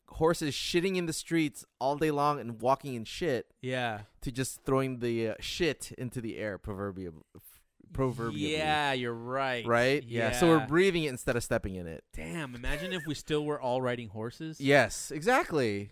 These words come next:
Speaker 2: It's like sh-, literally shit everywhere.
Speaker 1: Yeah, and
Speaker 2: You,
Speaker 1: that's how
Speaker 2: you
Speaker 1: it wasn't,
Speaker 2: wouldn't
Speaker 1: like,
Speaker 2: have
Speaker 1: n-
Speaker 2: to have a horse
Speaker 1: in New
Speaker 2: to
Speaker 1: York
Speaker 2: get
Speaker 1: City,
Speaker 2: around.
Speaker 1: it was just you're walking in shit all day long.
Speaker 2: Really?
Speaker 1: Yes.
Speaker 2: I think New York City is still like that. <laughs>
Speaker 1: That's absolutely correct,
Speaker 2: Well, at least
Speaker 1: yes.
Speaker 2: San Francisco is.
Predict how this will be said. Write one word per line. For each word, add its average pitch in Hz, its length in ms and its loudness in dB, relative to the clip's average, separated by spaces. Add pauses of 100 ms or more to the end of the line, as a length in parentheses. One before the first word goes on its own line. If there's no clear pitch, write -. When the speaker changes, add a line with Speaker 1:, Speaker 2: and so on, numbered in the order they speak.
Speaker 2:
It's 131 100 -14
like 135 140 -6
sh-, - 240 -12
literally 156 340 -4
shit 151 300 -10
everywhere. 127 540 -6
Speaker 1:
Yeah, 175 240 4 (120)
and 139 140 0
Speaker 2:
You, 143 60 8
Speaker 1:
that's 185 140 6
how 185 100 6
Speaker 2:
you 170 40 8
Speaker 1:
it 175 40 6
wasn't, 185 220 2
Speaker 2:
wouldn't - 20 -
Speaker 1:
like, 170 80 4
Speaker 2:
have 196 120 0
Speaker 1:
n- 151 80 -10
Speaker 2:
to 147 120 -6
have 127 300 -6
a 123 60 -4
horse 107 540 -6 (140)
Speaker 1:
in 156 160 2
New 147 80 2
Speaker 2:
to 143 60 4
Speaker 1:
York 147 160 6
Speaker 2:
get 131 60 0
Speaker 1:
City, 151 440 2
Speaker 2:
around. 113 100 -4
Speaker 1:
it 131 40 2
was 127 180 0
just 117 240 -8
you're 127 80 0
walking 117 360 -2
in 135 100 -8
shit 147 240 -6
all 117 120 -2
day 98 140 -6
long. 117 260 -6
Speaker 2:
Really? 160 680 0
Speaker 1:
Yes. 107 280 -2
Speaker 2:
I 131 80 -4
think 226 220 -8
New 170 80 -6
York 156 160 -6
City 131 220 -10
is 104 80 -12
still 185 240 -8
like 110 240 -8
that. - 100 -14 (160)
<laughs> - 300 -4
Speaker 1:
That's 160 520 2
absolutely 143 440 2
correct, 143 340 4
Speaker 2:
Well, 143 100 2
at 131 60 4
least - 180 -2
Speaker 1:
yes. 170 80 0
Speaker 2:
San 143 60 -4
Francisco 117 540 -12
is. 104 180 -12